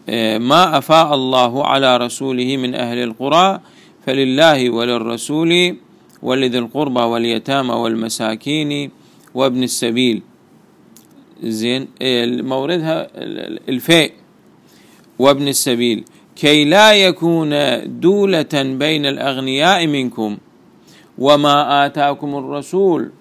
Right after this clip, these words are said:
فخذوه وما نهاكم عنه فانتهوا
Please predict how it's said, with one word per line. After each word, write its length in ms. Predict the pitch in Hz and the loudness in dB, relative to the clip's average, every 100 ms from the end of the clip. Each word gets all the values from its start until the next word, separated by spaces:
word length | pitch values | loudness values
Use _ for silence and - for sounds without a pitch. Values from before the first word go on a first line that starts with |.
| _ - | _ -2
فخذوه 1000 | 160 185 180 196 202 202 190 220 240 208 - - _ | 2 4 4 4 4 4 4 4 2 -2 -10 -20 _
وما 400 | 151 160 156 143 | 0 2 2 2
نهاكم 540 | 131 131 147 135 127 123 | 0 0 2 0 -2 -2
عنه 440 | 143 165 165 190 | -2 0 -2 -2
فانتهوا 680 | 156 135 123 127 117 120 | -2 -4 -4 -6 -4 -4